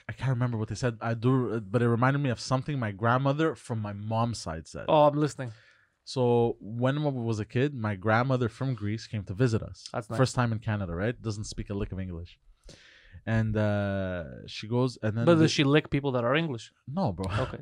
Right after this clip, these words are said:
Speaker 2: just making sure.
Speaker 1: So they're waiting in line at customs or something, and there was a really, uh, I guess, really tall black dude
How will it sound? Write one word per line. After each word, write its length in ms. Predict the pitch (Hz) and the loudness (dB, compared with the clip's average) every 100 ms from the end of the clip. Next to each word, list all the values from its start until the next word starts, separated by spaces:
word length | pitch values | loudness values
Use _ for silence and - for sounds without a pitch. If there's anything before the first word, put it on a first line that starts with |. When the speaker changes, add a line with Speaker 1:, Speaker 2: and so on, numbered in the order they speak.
| - | -12
Speaker 2:
just 120 | 117 | -12
making 220 | 120 117 | -10 -12
sure. 140 | - 127 | -16 -6
Speaker 1:
So 180 | - 135 | 4 6
they're 120 | 131 | 8
waiting 240 | 143 190 | 8 6
in 80 | 143 | 4
line 240 | 113 117 113 | 4 2 0
at 160 | 107 | -2
customs 360 | 120 113 131 127 | -2 -2 -2 -4
or 60 | |
something, 360 | 127 151 156 180 | -4 -6 -6 -6
and 120 | 110 107 | -4 -2
there 80 | |
was 120 | 107 104 | -2 -2
a 160 | 104 | -2
really, 460 | 110 120 123 113 101 - | 0 0 0 -4 -8 -10
uh, 100 | 69 - - | -10 -10 -6
I 80 | 123 | -2
guess, 240 | 113 104 | 0 0
really 200 | 120 120 | 2 0
tall 280 | 107 110 104 | 0 2 2
black 320 | 95 101 98 | 2 0 0
dude 220 | 98 95 | -4 -6